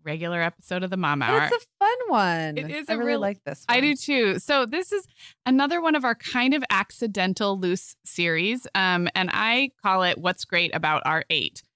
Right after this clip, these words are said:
Speaker 1: And what we do is we go through our combined eight kids and kinda talk about the age and stage they are at right now, and, um, usually through some kind of a lens or with some kind of a theme. And we've done this several times over the years. Um, so today we're gonna be talking about our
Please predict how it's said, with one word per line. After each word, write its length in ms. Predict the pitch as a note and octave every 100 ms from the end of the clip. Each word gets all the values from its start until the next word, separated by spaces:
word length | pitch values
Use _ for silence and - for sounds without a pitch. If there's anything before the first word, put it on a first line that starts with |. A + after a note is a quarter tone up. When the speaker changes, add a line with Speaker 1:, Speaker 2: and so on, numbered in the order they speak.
| _ _ _ _
Speaker 1:
And 280 | G#3+ G3+ F#3+
what 120 | G3+
we 120 | A3 A3
do 260 | F#4 E4+
is 100 | C4+
we 120 | A3
go 120 | A3 A3+
through 220 | - B3+
our 160 | A3
combined 540 | G#3 G#3 F#3+ F#3+ F#3 F3
eight 200 | F3+ F3
kids 520 | - D4+ C4 G#3 G3+ -
and 240 | F#3+ F#3
kinda 180 | G3 G#3+
talk 240 | G3+ G3+
about 220 | G3+ F#3 F3
the 100 | -
age 240 | F3 F3
and 140 | F3 E3+
stage 320 | F3+ E3+ E3
they 160 | E3+
are 100 | D#3
at 280 | D#3 D#3 D3+
right 220 | D#3+ D#3
now, 340 | G3 G#3+ G#3+ G3
and, 260 | E3+ E3 D#3 _ _ _ _ - G3+
um, 200 | G3 F3+
usually 380 | B3 C#4 D4+
through 240 | C4 - A#3
some 240 | - G#3+
kind 160 | A3 A3
of 80 | F#3+
a 60 |
lens 360 | F3 F3 F3 F3
or 60 |
with 140 | E3 E3
some 180 | E3+ E3
kind 180 | E3+
of 80 | D3+
a 80 | C#3+ -
theme. 320 | F3 E3 D#3+ - _ _ -
And 100 | A#3
we've 180 | C#4+
done 200 | C4 F#4
this 320 | D4+ B3 - -
several 360 | - - B3 F#3
times 320 | F3+ E3 D#3+
over 200 | D3+ D#3+
the 80 | D#3+
years. 340 | D#3 C#3+ E3 -
Um, 320 | F#3 F3 E3
so 140 | - A3+
today 340 | B3+ A#3 C#4
we're 140 | F4+ F4
gonna 180 | C#4+
be 140 | A#3 A3
talking 340 | - F#3 G#3
about 220 | G#3+ G3+
our 220 | F3 D3+